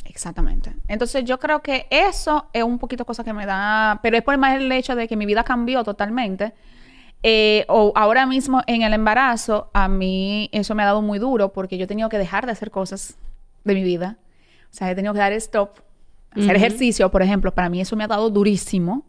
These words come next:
Speaker 1: El hecho de que yo, me, el médico me paró automáticamente a hacer ejercicio, me ha puesto en reposo. Y eso para mí me ha dado muy duro.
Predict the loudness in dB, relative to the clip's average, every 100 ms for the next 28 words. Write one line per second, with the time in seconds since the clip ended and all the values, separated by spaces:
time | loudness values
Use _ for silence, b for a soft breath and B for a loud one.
0 | B B B B 4 2 0 -2 -2 -4
1 | -8 -6 -6 -6 -6 -6 -4 -4 -6 -6
2 | -4 -2 0 -2 -2 -4 -4 -4 -2 -2
3 | 0 0 0 -2 -4 -4 -8 -6 -6 -4
4 | -6 -6 -2 -2 -2 -8 b b b b
5 | b b b -4 2 4 4 2 0 0
6 | 0 0 0 -2 -4 -6 -6 -8 -10